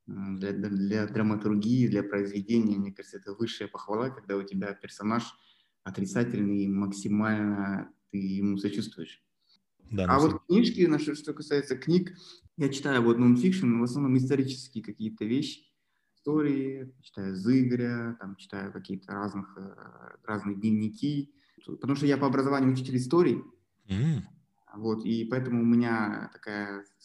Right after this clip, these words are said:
Speaker 1: тяга всегда была. И в основном я сейчас читаю, ну, художественную литературу очень редко, то есть прям современную литературу мне прям грустно, что я не могу себя заставить что-то современное почитать.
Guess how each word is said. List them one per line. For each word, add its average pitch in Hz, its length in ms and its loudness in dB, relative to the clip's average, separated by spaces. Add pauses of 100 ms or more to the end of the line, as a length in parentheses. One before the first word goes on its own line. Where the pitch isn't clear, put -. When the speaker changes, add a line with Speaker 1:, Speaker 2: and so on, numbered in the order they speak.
(120)
Speaker 1:
тяга 107 380 -2
всегда 113 320 -2
была. 104 400 -4 (760)
И 113 560 4
в 113 40 0
основном 117 380 2
я 123 80 4
сейчас - 260 -4
читаю, 101 560 -2 (120)
ну, 131 240 2
художественную 147 440 4
литературу 131 340 0
очень 110 220 -2
редко, - 300 -4
то - 120 -10
есть 92 280 -6
прям 95 440 -2
современную 120 600 6
литературу 110 500 -2
мне 107 180 -2
прям 107 240 -2
грустно, 120 400 -2
что - 160 -10
я 104 120 2
не 101 120 0
могу 104 260 2
себя 98 260 -6
заставить 104 480 -4 (380)
что-то - 240 -20
современное 104 540 2
почитать. - 520 -10